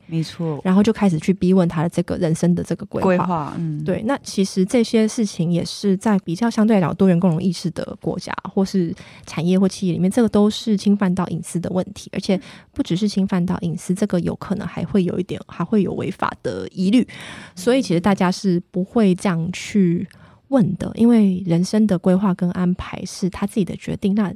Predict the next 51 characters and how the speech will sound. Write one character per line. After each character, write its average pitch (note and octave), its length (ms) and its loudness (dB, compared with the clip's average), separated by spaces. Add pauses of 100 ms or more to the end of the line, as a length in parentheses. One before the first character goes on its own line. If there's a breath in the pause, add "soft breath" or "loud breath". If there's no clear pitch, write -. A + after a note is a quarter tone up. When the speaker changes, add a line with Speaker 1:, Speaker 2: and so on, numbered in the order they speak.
(100)
Speaker 2:
如 G#3 120 -2
果 A3+ 160 2
他 G3 380 -2 (320 loud breath)
有 E3+ 460 2
想 E3+ 320 -4
要 G3 180 4
做 G3 240 2
像 F3+ 220 2
这 G3 100 0
样 E3 160 0
子 - 140 -12
的 - 80 -4
一 F3+ 40 0
些 F3+ 120 0
相 F3 180 0
关 F3+ 180 2
的 D#3+ 80 -2
规 E3 240 -2
划， E3 300 -6 (400 soft breath)
那， E3 580 -2 (340 soft breath)
呃， F3 380 0
那， G#3+ 260 2
那， G3+ 160 2
那， G#3 120 2 (140)
对 G3+ 120 0
啊， E3 220 -4
那 G#3+ 140 2
是 - 120 -6
他 E3+ 200 -6
的， - 260 -8 (280)
那 G#3 100 0
是 G3 100 -2
他 F3+ 140 -4
的 D#3 60 -6
自 - 120 -4
由， - 60 -2
而 - 20 2
且 G3 140 2
他 G3 80 0
不 G3+ 160 4
见 G#3+ 160 4
得 D#3+ 100 4
是 - 80 -4
在 F3+ 100 2 (160)
几 - 140 -8
岁 F#3+ 160 0
的 E3+ 60 2
时 - 100 -6
候 E3 60 -4
做 - 240 -6
啊。 - 80 -8